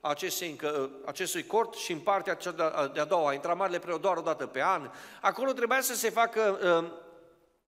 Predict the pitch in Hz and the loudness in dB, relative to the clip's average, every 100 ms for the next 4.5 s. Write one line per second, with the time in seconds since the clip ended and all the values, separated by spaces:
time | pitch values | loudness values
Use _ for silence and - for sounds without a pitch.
0 | _ _ _ _ _ _ _ 202 208 208 | _ _ _ _ _ _ _ 2 2 2
1 | 208 233 214 160 147 139 180 175 180 170 | 2 6 6 6 2 2 2 4 2 -2
2 | - - - 143 233 247 196 165 139 117 | -6 -16 -4 4 6 4 2 -6 -6 -6
3 | 107 101 - - 185 185 - 190 190 190 | -10 -14 -8 0 0 0 0 0 0 0
4 | 214 143 104 - | 2 0 -2 -10